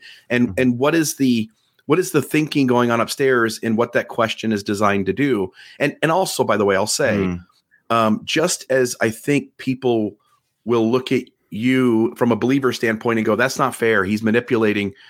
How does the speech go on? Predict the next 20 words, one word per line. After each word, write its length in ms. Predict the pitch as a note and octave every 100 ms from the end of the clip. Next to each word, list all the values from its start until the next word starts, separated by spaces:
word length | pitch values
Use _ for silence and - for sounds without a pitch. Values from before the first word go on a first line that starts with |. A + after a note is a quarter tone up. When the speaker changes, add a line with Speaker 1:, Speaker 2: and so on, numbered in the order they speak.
| - - _ _ _ -
Speaker 1:
I 40 |
don't 100 | E3+
think 160 | F3 C3
you 120 | A2+
are, 360 | B2 G#2 E2+ - -
number 180 | A2 G#2
one. 340 | A2+ F2 D#2+ -
And 80 | C3+
number 180 | D3+
two, 400 | C3+ - A3+ D3 B2+
I 80 | A2+
think 280 | C#3+ G3 -
the 100 | A2+
believers 500 | A#2 C3 B2+ A2+ G#2+
are 40 |
doing 200 | A#2+ A2
the 60 | G2
same 260 | A2+ G2+
thing. 400 | - A#2 F2+ E2+
We, 100 | F#2+